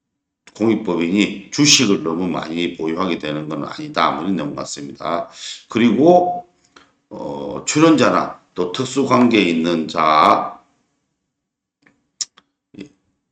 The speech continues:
그러니까 아까 말한 삼성전자, 이재용과 그 특수관계에 있는 자들이 공익법인의 이사, 이사죠. 이사, 오분의 일 이상,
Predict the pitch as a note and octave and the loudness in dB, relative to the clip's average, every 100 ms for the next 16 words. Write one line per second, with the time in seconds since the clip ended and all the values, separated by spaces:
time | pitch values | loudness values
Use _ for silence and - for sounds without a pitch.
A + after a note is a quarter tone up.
0 | _ _ _ _ _ _ _ _ _ _ | _ _ _ _ _ _ _ _ _ _
1 | _ _ A#1 - - - - - F#2 E2+ | _ _ -16 -12 -12 -12 -12 -4 -2 -2
2 | - G2 G2+ A2 G#2+ F#2+ F#2 F2+ F2 F2+ | 0 -2 0 0 2 2 0 0 -2 0
3 | G2+ F#2+ F2 E2+ D#2+ D2+ F#2 - F#2+ F#2+ | 2 2 2 2 0 -8 -10 -6 -4 -2
4 | F2 D#2 D2+ C#2+ C2+ D#2 D#2 E2 E2+ G#2 | 0 -2 -2 -6 -8 -6 -4 -4 2 2
5 | F2 - - _ _ _ G#2 A2 - G#2 | 0 -6 -20 _ _ _ 0 0 -2 -4
6 | E2 E2 D2+ F2 F#2 - - _ _ - | -2 -4 -2 -2 -4 -10 -20 _ _ -14
7 | F2 F#2 - F#2 - - _ _ _ _ | -6 -4 2 2 2 -10 _ _ _ _
8 | _ _ _ _ _ - E2+ F#2+ G#2 F#2 | _ _ _ _ _ -10 -8 2 2 4
9 | E2+ G2+ - - - _ _ _ - F2+ | 4 4 2 -8 -20 _ _ _ -12 -8
10 | F2 F2+ - - - _ _ _ F#2+ G2 | -2 -2 -4 -8 -20 _ _ _ -4 0
11 | A#2 A#2+ A#2 F2+ E2 E2+ D#2+ - | 4 4 4 2 -4 -4 -4 -6